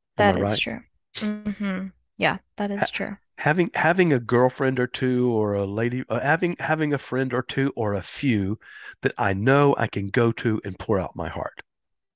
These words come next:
Speaker 2: Mm-hmm. Yeah, that's important.
Speaker 1: I guarantee you this, if you, if you were to secretly <clears throat> question a hundred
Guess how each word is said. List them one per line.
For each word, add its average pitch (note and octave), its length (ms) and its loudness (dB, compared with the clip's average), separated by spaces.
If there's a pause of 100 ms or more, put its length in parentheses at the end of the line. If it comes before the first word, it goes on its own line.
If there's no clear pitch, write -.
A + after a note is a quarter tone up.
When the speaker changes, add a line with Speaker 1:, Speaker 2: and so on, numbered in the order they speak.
(120)
Speaker 2:
Mm-hmm. G3+ 840 0 (340)
Yeah, G3 360 0 (160)
that's - 200 -8
important. G#3 640 -6 (440)
Speaker 1:
I G2 120 -2
guarantee A2 480 2
you A2 160 2
this, E2+ 320 -4
if G2 160 -8
you, G2+ 240 -2 (240)
if A#2 180 -4
you A2 100 -2
were G2 120 -4
to - 160 -6
secretly C#3+ 880 2 (340)
<clears throat> - 360 -20
question - 680 -2 (540)
a A2 100 4
hundred B2 540 0